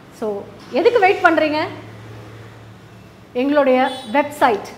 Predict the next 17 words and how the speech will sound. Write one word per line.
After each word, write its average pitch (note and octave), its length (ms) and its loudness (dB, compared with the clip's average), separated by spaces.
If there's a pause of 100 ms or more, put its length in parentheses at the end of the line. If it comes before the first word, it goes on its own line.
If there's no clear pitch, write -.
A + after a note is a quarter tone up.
(540)
டபிள்யூ E4 420 4 (120)
டபிள்யூ C#4 320 2 (160)
டபிள்யூ B3+ 360 0 (260)
டாட் C4 280 2 (400)
விருத்தி F#4+ 540 -2 (100)
டாட் B3+ 360 0
ஐ A#3+ 220 0
என், G#3 200 -2 (600)
வி F4+ 360 0 (260)
ஆர் C#4+ 320 4 (260)
யூ C#4 300 -4 (340)
டி C4+ 320 -6 (200)
ஐ A3+ 260 0 (300)
டாட் C#4 260 -2 (160)
ஐ G#3+ 180 -4
என், G#3 180 -6 (420)
இதுதான் C#4+ 380 -2